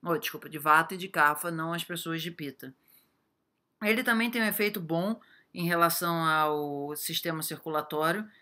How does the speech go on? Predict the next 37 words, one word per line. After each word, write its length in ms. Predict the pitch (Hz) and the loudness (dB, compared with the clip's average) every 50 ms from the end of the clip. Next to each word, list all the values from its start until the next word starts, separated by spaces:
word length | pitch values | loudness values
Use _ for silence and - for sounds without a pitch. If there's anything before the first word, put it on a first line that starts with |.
| _ _ _ _ _ | _ _ _ _ _
É, 680 | - - 160 160 156 156 156 151 151 147 147 143 139 - | -6 -2 -2 0 0 0 0 0 -2 -2 -2 -4 -4 -2
ele 240 | - 185 175 175 190 | -2 0 2 4 4
afina 540 | 185 180 - - 202 214 233 247 233 220 196 | 4 4 2 0 -2 0 0 0 0 -2 -2
um 80 | 175 | -4
pouco 280 | 165 - 165 165 165 - | -4 -4 -4 -4 -4 -4
o 40 | - | -6
sangue, 400 | - 196 175 165 160 170 190 - _ _ _ _ _ - | -4 -4 -4 -4 -4 -6 -8 -14 _ _ _ _ _ -16
o 80 | 170 | -12
que 120 | 165 - 170 | -10 -10 -8
tem 220 | 170 - 175 170 | -6 -4 -4 -4
que 80 | 170 - | -6 -6
tomar 360 | - - 170 165 160 160 165 | -6 -4 -2 0 0 0 -2
cuidado 540 | 185 180 165 151 147 147 156 160 156 165 160 | -2 -4 0 2 6 6 6 6 4 0 -6
com 400 | - - 156 156 160 165 175 170 - - _ _ _ _ _ | -8 -8 -8 -6 -6 -6 -8 -8 -12 -20 _ _ _ _ _
a 80 | - 156 | -10 -8
questão 460 | - 165 156 - - 170 156 151 151 | -6 -6 -6 -4 -4 -2 -2 -2 -2
das 140 | 151 147 - | -4 -6 -6
pessoas 540 | - 156 147 - - 156 151 151 147 143 - | -6 -8 -6 -6 -6 -6 -6 -6 -6 -6 -8
que 140 | - 156 | -10 -12
têm, 440 | 147 - 165 147 151 147 147 143 139 - _ _ _ _ _ _ _ _ _ | -10 -8 -6 -6 -6 -6 -8 -10 -12 -16 _ _ _ _ _ _ _ _ _
é, 580 | - 151 156 156 151 147 151 147 143 143 143 143 135 135 135 131 131 - - - - _ _ _ _ _ _ - | -8 -6 -4 -4 -4 -2 -2 -4 -4 -4 -2 -2 -2 -4 -4 -6 -8 -12 -16 -20 -20 _ _ _ _ _ _ -8
muita 1200 | 170 165 170 170 165 - 170 160 160 156 156 156 151 143 143 143 135 139 139 113 - - - 85 - | -4 -4 -2 -2 -2 0 2 4 4 6 6 6 4 4 4 2 0 -4 -8 -12 -14 -16 -16 -14 -4
uso 340 | 104 170 175 170 165 156 160 | 0 4 4 4 4 0 -4
de 460 | 147 151 156 156 156 156 151 147 147 | -8 -6 -4 -2 0 0 0 -2 -4
reme-, 420 | 147 147 160 156 165 165 156 151 - - - 156 | -4 -4 -4 -4 -4 -4 -4 -6 -8 -10 -8 -6
medicamentos, 960 | 160 160 160 147 - - 160 151 156 151 151 - 156 151 139 - - - - _ _ _ _ | -4 -4 -4 -4 -4 -4 -4 -4 -4 -4 -6 -6 -6 -6 -6 -6 -6 -8 -10 _ _ _ _
ah, 340 | - 151 151 151 143 143 143 - | -6 -4 -2 0 -2 -2 -4 0
coagulantes, 800 | 160 165 156 151 156 160 151 151 156 170 180 190 - 202 180 - | 2 2 2 2 0 -2 -2 -2 -2 -4 -6 -6 -6 -8 -8 -8
porque 260 | - - 160 - 160 | -10 -12 -12 -8 -6
ele 200 | 160 156 147 147 | -6 -6 -8 -10
diminui 400 | 143 151 156 156 156 156 165 180 | -10 -10 -10 -8 -8 -6 -6 -6
essa 180 | 185 170 - 165 | -6 -6 -6 -8
capacidade 440 | - 147 147 151 - - 147 143 | -8 -8 -8 -8 -6 -4 -6 -6
de 60 | 139 - | -6 -6
coagulação 600 | - 147 143 139 147 147 147 143 139 - 143 147 | -6 -6 -6 -6 -6 -6 -6 -6 -6 -8 -8 -8
do 60 | 147 | -8
sangue, 440 | - - 160 160 165 170 180 185 | -8 -6 -4 -4 -4 -4 -6 -8